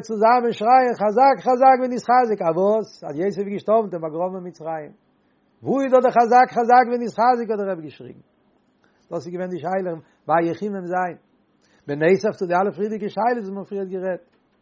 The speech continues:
אויף דעם האט דער רבי צוגעגעבן, א נייע נקודה, דער נייע קוק אין דעם גאנצן ענין. און דא זעט מען, וואס איז דאס, א אמת'ר צדיק און א אמת'ר נשיא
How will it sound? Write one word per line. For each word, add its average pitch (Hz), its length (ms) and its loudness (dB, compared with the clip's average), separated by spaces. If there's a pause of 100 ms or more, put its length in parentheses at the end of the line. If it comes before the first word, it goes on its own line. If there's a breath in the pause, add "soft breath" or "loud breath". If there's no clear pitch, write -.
(1700 soft breath)
אויף 90 200 -18
דעם 190 200 -4
האט 170 80 -6
דער 143 200 -4
רבי 160 140 -6
צוגעגעבן, 156 560 -12
א 123 40 -10
נייע 147 420 -6
נקודה, 127 680 -14 (640)
דער 117 140 -20
נייע 131 340 -10
קוק - 300 -16
אין 123 80 -16
דעם 110 120 -16
גאנצן 120 420 -12
ענין. 123 340 -20 (300)
און 104 140 -20
דא 151 160 -6
זעט 147 420 -8
מען, 127 260 -14
וואס 151 240 -8
איז 143 80 -16
דאס, 127 220 -16
א 131 40 -10 (220)
אמת'ר 156 380 -14
צדיק 139 640 -12
און 120 100 -16
א 117 40 -12 (140)
אמת'ר 139 380 -16
נשיא 123 600 -12